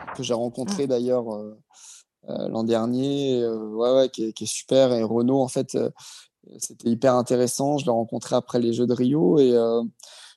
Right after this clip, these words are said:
Speaker 1: il était intéressé de voir un petit peu ce qu'il pouvait m'apporter dans, bah, dans un sport comme la planche, qui est vraiment différent de l'athlé sur le papier. Finalement, il y avait pas mal de similitudes sur, euh, sur les postures, sur, euh, le maintien, sur la précision du gainage, sur, euh,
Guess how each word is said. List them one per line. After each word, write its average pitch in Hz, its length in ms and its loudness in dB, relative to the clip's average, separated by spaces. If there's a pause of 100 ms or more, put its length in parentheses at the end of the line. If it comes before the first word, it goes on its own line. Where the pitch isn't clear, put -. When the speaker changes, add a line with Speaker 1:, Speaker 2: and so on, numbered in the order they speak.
Speaker 1:
il 117 100 2
était 123 160 6
intéressé 127 540 2
de 135 80 -4
voir 139 320 4
un 123 80 -2
petit - 180 -8
peu 151 80 -8
ce 143 100 -6
qu'il - 140 -16
pouvait 123 240 -6
m'apporter 117 500 -2
dans, 110 420 -2
bah, 104 180 -4
dans 107 240 -6
un 104 60 -14
sport - 300 -6
comme 117 160 -4
la 110 120 -2
planche, 143 360 -6
qui 110 360 -4
est 107 40 -4
vraiment 113 320 -2
différent 117 400 0
de 117 80 4
l'athlé 120 380 4
sur 131 160 0
le 107 40 -2
papier. 170 420 2 (360)
Finalement, 123 440 2
il 143 40 4
y 135 40 4
avait 123 120 4
pas 135 120 4
mal 143 160 2
de 135 60 0
similitudes 131 720 -4
sur, 123 360 -4
euh, 117 340 2 (380)
sur - 220 -4
les 120 100 0
postures, 139 640 -2 (120)
sur, 117 500 0
euh, 117 40 4
le 120 120 0
maintien, 139 760 -4
sur 127 180 -4
la 117 120 0
précision 135 540 -2
du 127 120 -2
gainage, 135 540 2
sur, 117 340 -2
euh, 113 180 0